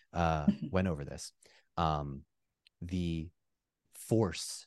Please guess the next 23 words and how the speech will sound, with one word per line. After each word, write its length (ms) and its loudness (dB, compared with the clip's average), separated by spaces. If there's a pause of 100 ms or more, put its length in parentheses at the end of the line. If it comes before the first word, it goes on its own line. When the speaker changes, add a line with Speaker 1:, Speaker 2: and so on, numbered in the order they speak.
(120)
Speaker 1:
that 300 2
Eowyn 400 2
saw 300 2
in 180 -6
the 80 -6
Palantir 800 -6
when 160 -12
she 160 -10
looked 260 -8
at 160 -8
it 120 -8
and 220 -4
rolled 180 -8
a 40 -8
Gandalf, 460 -8 (540)
you 80 -2
got 160 6
the 80 2
impression 340 0
that 120 -4
they 180 2
are 320 2
at 220 2